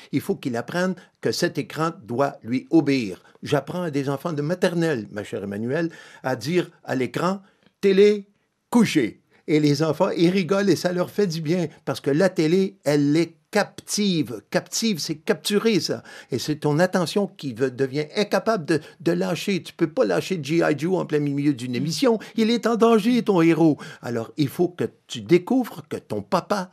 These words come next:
Speaker 1: il est plus fort que Spider-Man. Et quand l'enfant découvre que dans la vie,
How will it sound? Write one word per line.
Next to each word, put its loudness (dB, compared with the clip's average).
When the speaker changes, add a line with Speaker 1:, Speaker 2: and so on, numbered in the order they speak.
Speaker 1:
il -4
est -2
plus 0
fort 0
que -2
Spider-Man. -4
Et 4
quand 4
l'enfant 0
découvre 2
que 0
dans 2
la 4
vie, -2